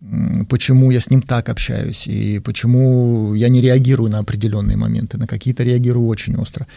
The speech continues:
Это всё взаимоотношения с тем Богом, который сидит у нас в голове. И часто бывает, очень часто бывает, что тот Бог, которого мы себе представляем,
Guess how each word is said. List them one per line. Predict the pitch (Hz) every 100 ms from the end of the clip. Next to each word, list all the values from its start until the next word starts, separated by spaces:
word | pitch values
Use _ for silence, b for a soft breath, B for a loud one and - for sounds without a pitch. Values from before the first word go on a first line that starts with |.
| B B B -
Это | 143
всё | 127 208 220 - _ _ _ _ _ _ -
взаимоотношения | 127 143 139 143 123 156 135
с | 120
тем | 131 120
Богом, | 180 214
который | 247 - 120
сидит | - 123 135
у |
нас | 120 113
в |
голове. | 127 120 - B B B _ -
И | 151
часто | - 160 180 120
бывает, | 113 113 110 98 -
очень | 117 -
часто | 110 120 -
бывает, | 107 - -
что | -
тот | - 143 117
Бог, | 117 95 -
которого | - 120 120
мы | 117 120
себе | - 113
представляем, | 107 - 117 127 156